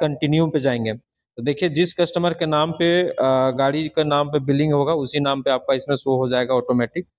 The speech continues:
इसमें आप date of birth ये सब अपना जो भी, अ, blood group ये सब अपना सेव कर सकते हैं। सेव करने के बाद देख सकते हैं आपको सबसे पहले कुछ इस प्रकार आए-, आएगा, Location मांगा जाएगा। तो location सबसे पहले आप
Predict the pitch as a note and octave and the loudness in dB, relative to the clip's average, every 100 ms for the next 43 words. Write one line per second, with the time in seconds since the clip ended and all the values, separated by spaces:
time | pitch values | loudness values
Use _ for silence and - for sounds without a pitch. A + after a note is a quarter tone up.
0 | _ _ - B2 C#3 C#3+ C#3 C3+ C#3+ D3+ | _ _ -8 -6 0 0 0 -2 0 0
1 | C3 D3 D3 C3+ C3+ D3 C#3 C3 C#3 C#3 | 0 0 0 -2 0 0 0 -2 0 2
2 | C#3 C#3 C#3 C3 A#2+ C#3 B2+ C#3 F#3 _ | 2 2 0 -2 -2 -2 0 -2 -4 _
3 | _ _ - A#2+ A#2+ B2 C3 C#3 B2 C#3 | _ _ -4 0 2 2 2 0 0 0
4 | C#3+ C#3 C3 C3+ C3 B2+ D#3 F#3+ - C#3 | 0 0 0 0 -2 -2 -4 -6 -4 -4
5 | C3 C3+ B2+ A#2+ - A#2 A2 - _ _ | -2 -2 -2 -4 -6 -12 -12 -16 _ _
6 | _ _ - D#3 E3 E3+ E3+ E3+ E3+ D3+ | _ _ -2 -2 0 -2 0 0 0 2
7 | D3+ F3 - D3 - C#3+ - D3 E3+ F3+ | 2 0 -2 -2 -2 -6 -2 -2 0 0
8 | B2 B2+ - D3+ G#3 G#3+ _ _ _ _ | -2 -4 0 0 0 -6 _ _ _ _
9 | _ _ - B2+ D3+ - D3 D#3+ D#3 - | _ _ -8 -4 -4 -2 -2 0 0 0
10 | C#3+ D3+ C#3 C#3 C3+ B2+ B2+ C3 B2+ D3 | -2 -2 -2 0 0 -2 -2 -2 0 -2
11 | F3 - B2+ C3 C3+ - D3 C#3 C#3 C3+ | -8 -4 -2 0 -2 -4 -2 -2 0 0
12 | C#3 E3 E3 C3+ B2+ C3 D3+ D3 C3 C#3+ | -2 0 0 0 0 -2 -2 -2 -4 -6
13 | - B2 B2+ F3 | -4 -2 0 -2